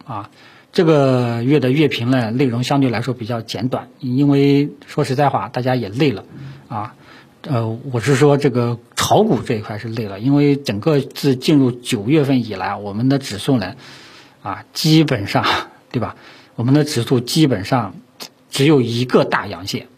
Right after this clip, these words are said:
啊，只有一个大阳，其他的全部都是阴跌啊。这种情绪背景下，大家都高兴不起来啊。所以呢，呃，我们一直在等市场方向啊，结果呢，迟迟不给，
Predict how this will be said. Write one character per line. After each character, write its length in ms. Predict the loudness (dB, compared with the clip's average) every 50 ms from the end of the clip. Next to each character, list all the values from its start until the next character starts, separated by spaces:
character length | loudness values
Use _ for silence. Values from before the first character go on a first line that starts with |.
| _ _ _ -14
啊， 180 | -14 -14 -14 -14
只 160 | -10 -2 0 2
有 100 | 2 2
一 160 | 0 -2 0
个 100 | 0 0
大 120 | -2 -4
阳， 160 | -8 -12 -12
其 180 | -8 -4 -2 -2
他 160 | 0 0 0
的 140 | -2 -2 -2
全 320 | -2 -4 -4 -2 -2 0
部 100 | 0 0
都 140 | 0 0 -4
是 160 | -4 -6 -6
阴 240 | -2 0 2 2 2
跌 240 | 2 0 -2 -2 -6 -16 -20 -20 -20 -20 -20 _ _
啊。 200 | -14 -14 -12 -12 -4
这 80 | -4 0
种 160 | 2 2 0
情 240 | 0 -2 -2 -2 -2
绪 160 | 2 2 2
背 160 | 2 2 0
景 160 | 0 -2 -6
下， 240 | -4 -4 -4 -4 -4 -4
大 120 | -4 0
家 180 | 0 0 0 2
都 140 | 0 -2
高 180 | 0 0 -2 -2
兴 180 | 0 -2 -4 -6
不 120 | -6 -8
起 140 | -8 -8 -8
来 180 | -8 -10 -10 _ _ -20 -20 -20 -20 -20 -20 -20 -20 _ _ _ _ -14
啊。 200 | -14 -14 -14 -16 _ -20 _ -2
所 120 | 2 2
以 40 | 4
呢， 320 | 6 6 6 6 4 2 2 -2 -18 -20 -20 -20 -14
呃， 400 | -8 -4 -2 0 0 0 0 -2 -2
我 80 | -4 0
们 160 | 2 2 4
一 100 | 4 4
直 120 | 4 4 4
在 160 | 2 2 0
等 160 | -2 -4 -6
市 120 | -6 -6
场 140 | -6 -6 -8
方 200 | -8 -8 -8 -8
向 240 | -6 -8 -10 -12 -16 _ _ _
啊， 280 | -12 -10 -10 -10 -12 -16 _ -14 -14 -8 -2
结 120 | 0 2
果 120 | 4 4
呢， 120 | 4 4 2
迟 220 | 0 0 -2 0
迟 160 | 0 2 0
不 160 | 0 0 -2 -6
给， 220 | -6 -8 -10 -12